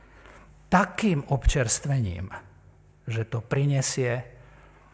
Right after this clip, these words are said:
infúziu, ako keby vás napojili na infúziu novej sily a novej istoty ísť do ďalších dní života. A tu hovoríme o tom delikátnom,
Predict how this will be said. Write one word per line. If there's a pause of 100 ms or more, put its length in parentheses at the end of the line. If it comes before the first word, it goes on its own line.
(640)
infúziu,
ako
keby
vás
napojili
na
infúziu (800)
novej
sily (480)
a
novej
istoty (560)
ísť
do
ďalších
dní (400)
života. (2250)
A
tu
hovoríme
o
tom
delikátnom,